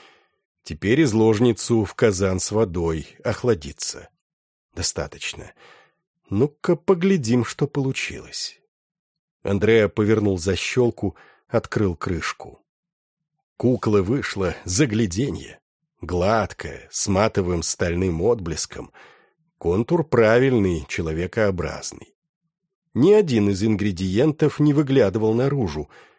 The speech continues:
не просматривался сквозь слой воска.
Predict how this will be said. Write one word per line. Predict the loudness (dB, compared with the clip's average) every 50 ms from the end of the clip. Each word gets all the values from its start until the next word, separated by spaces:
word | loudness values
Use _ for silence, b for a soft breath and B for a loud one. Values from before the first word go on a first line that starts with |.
| b b _ -6
не | -6 -4
просматривался | -2 0 0 0 0 0 0 0 0 0 -2 -4 -4 -4 -4 -4 -6 -6 -6 -6 -6
сквозь | -6 -8 -4 -2 -2 -2 -2
слой | -2 -4 -4 -2 -2 -4 -4
воска. | -4 -6 -6 -6 -6 -8 -10 -12 -16 -18